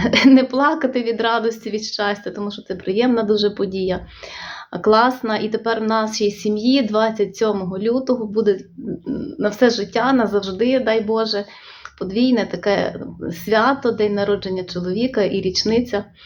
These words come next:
весілля мого сина. <laughs> А я від сьогодні,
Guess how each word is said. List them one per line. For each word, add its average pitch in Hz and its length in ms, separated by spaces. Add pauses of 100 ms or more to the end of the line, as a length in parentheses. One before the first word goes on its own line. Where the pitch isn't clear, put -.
(380)
весілля 202 520
мого 185 280
сина. 175 560 (400)
<laughs> - 600
А 220 60
я 277 260
від 262 200
сьогодні, 247 640